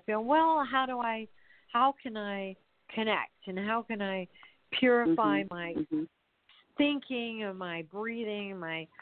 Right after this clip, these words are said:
Speaker 1: heart, and my just get grounded? And that's, it's important to allow ourselves to be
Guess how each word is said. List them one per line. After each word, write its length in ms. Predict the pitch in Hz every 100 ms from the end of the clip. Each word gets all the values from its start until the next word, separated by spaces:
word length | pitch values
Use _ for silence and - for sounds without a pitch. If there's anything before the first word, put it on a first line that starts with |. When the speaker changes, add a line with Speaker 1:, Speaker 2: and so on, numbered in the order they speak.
| - - -
Speaker 1:
heart, 600 | - - 226 214 208 208 -
and 200 | 190 180
my 240 | 175 180 180
just 140 | 196 -
get 180 | 185 185
grounded? 640 | 190 202 196 202 196 190
And 180 | 185 185 -
that's, 180 | 254 294 _ _ - - _ _ _ -
it's 140 | 269
important 840 | 294 262 - - 330 330 302 269 - - -
to 240 | 220 196 - _ _ - _ -
allow 560 | 220 202 202 233 285
ourselves 640 | 247 190 - 170 156 151 151 _ _ _ _ _ _
to 240 | 233 214 - _ _ _ _ _ _ _ _ _ - -
be 720 | 254 311 294 220 170 170